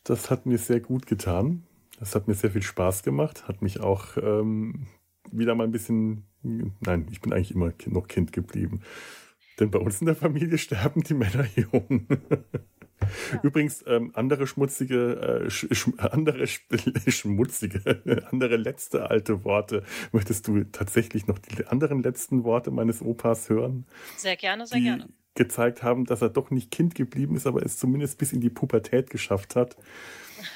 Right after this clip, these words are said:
Speaker 2: <laughs>
Speaker 1: „Zum ersten Mal seit langer Zeit bin ich froh, nicht schwul zu sein.“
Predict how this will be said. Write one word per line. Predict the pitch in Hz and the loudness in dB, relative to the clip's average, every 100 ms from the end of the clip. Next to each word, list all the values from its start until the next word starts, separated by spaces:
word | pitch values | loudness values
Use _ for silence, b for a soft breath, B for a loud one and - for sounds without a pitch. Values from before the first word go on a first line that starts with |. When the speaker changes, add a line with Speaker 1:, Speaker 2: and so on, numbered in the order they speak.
| B | B
Speaker 2:
<laughs> | B B B _ _ _ _ - _ | B B B _ _ _ _ -20 _
Speaker 1:
„Zum | - 175 | -2 2
ersten | 240 247 - | 2 0 -4
Mal | 185 196 190 | 0 2 2
seit | 165 156 | 0 2
langer | - 185 180 | 2 2 0
Zeit | - 139 - | 2 2 2
bin | 101 | -4
ich | 107 98 | -6 -8
froh, | - 110 123 107 | -6 0 2 2
nicht | 104 135 - | 0 -2 -6
schwul | - 95 123 117 | -6 -2 2 0
zu | - - | -2 -8
sein.“ | - 95 85 80 | 0 2 2 -2